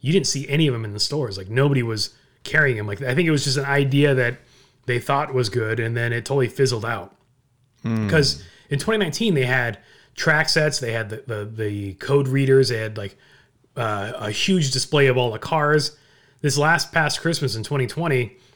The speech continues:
Speaker 1: there was maybe a box of, like, six cars, and it was, like, the same six. Like, they never
Speaker 2: Yeah.
Speaker 1: updated the inventory. So I, th-, I think that whole Hot Wheels I D thing,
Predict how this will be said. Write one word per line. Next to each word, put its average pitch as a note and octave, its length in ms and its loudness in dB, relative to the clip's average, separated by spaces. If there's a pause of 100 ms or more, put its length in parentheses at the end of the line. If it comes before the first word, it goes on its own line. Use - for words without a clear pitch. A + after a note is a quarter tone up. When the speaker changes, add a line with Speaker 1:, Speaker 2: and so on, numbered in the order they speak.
(200)
Speaker 1:
there B2 100 -4
was A2+ 140 -4
maybe C3+ 260 2
a B2 80 2
box A#2+ 340 -4
of, B2+ 60 -2
like, G#2 160 -6
six - 300 0
cars, C#3 420 0
and B2+ 80 -6
it C3 80 0
was, C#3 100 2
like, B2+ 100 -2
the C3 80 -4
same C#3+ 280 0
six. B2 320 0
Like, G2 120 -10
they A2+ 100 -6
never B2+ 280 0
Speaker 2:
Yeah. G2 280 2 (300)
Speaker 1:
updated C3+ 320 2
the B2 80 0
inventory. B2 420 -2
So A#2+ 140 0
I, B2 40 -4
th-, - 220 -16
I B2 100 -4
think G#3 220 -2
that B2+ 160 0
whole C3 340 2
Hot B2+ 240 0
Wheels B2+ 160 2
I A2+ 120 0
D C3+ 140 0
thing, A2 300 -6